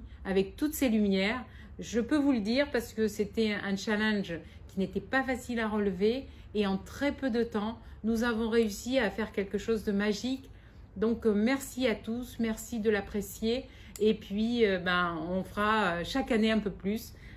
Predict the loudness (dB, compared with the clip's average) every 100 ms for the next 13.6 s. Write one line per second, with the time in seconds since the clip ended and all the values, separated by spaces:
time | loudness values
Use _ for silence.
0 | -10 -10 -6 -6 -6 -2 2 4 4 2
1 | 0 -2 -2 -2 -4 -4 -4 -6 -8 -4
2 | -4 -2 -4 -2 -2 -2 0 2 4 4
3 | 4 2 0 -4 -8 -8 -6 0 2 2
4 | 0 -2 -6 -8 -18 -20 -12 0 4 4
5 | 4 4 6 6 4 2 0 0 -4 -2
6 | 0 4 6 6 4 0 0 0 0 -2
7 | -4 -4 -12 -8 0 2 4 2 2 -2
8 | -2 -2 -2 0 -2 -4 -8 -4 -2 -2
9 | -6 -18 -16 -12 -8 -8 -10 -6 -4 -2
10 | -2 -4 -8 -10 -8 -2 0 2 0 2
11 | -2 -4 -14 -12 -6 -2 -2 -2 -4 -2
12 | -4 -4 -2 -2 2 2 4 0 0 -2
13 | -4 -6 -6 -8 -10 -10